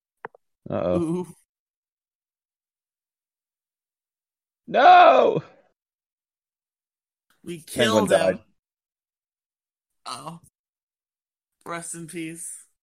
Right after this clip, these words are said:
Speaker 2: She died of
Speaker 1: But yeah.
Speaker 2: dysentery.
Speaker 1: Yeah, I felt that e-, ever since then,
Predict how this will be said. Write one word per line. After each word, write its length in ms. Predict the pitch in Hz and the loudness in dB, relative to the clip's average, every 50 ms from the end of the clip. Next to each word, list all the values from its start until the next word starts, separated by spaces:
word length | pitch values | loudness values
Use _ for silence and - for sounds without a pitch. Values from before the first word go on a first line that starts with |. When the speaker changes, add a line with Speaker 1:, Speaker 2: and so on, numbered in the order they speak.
| _ _ _ _ _ _ _ _ - _ - | _ _ _ _ _ _ _ _ -20 _ -16
Speaker 2:
She 180 | - - 220 175 | -12 -10 -10 -6
died 320 | 175 202 190 196 196 175 | -4 -2 -2 -2 -2 -6
of 120 | 175 147 | -8 -10
Speaker 1:
But 200 | 135 143 135 - | -2 -2 -2 0
yeah. 300 | 135 135 127 107 85 92 - | 2 4 4 4 4 2 0
Speaker 2:
dysentery. 240 | 160 165 165 175 - _ _ _ - | -6 -10 -18 -20 -20 _ _ _ -2
Speaker 1:
Yeah, 200 | 135 123 113 113 | 2 4 6 6
I 100 | 117 120 | 6 4
felt 340 | - - 147 135 - - - | 4 4 4 4 4 4 -2
that 100 | 120 - - _ _ _ _ - - | -8 -8 -8 _ _ _ _ 2 4
e-, 20 | 156 | 6
ever 420 | 156 156 143 139 160 151 139 143 131 | 6 8 8 8 6 6 6 2 0
since 340 | - 127 110 92 - - | 0 -2 -2 -2 -2 -2
then, 440 | - 107 101 101 104 101 104 101 - | 2 4 4 4 4 0 -2 -6 -8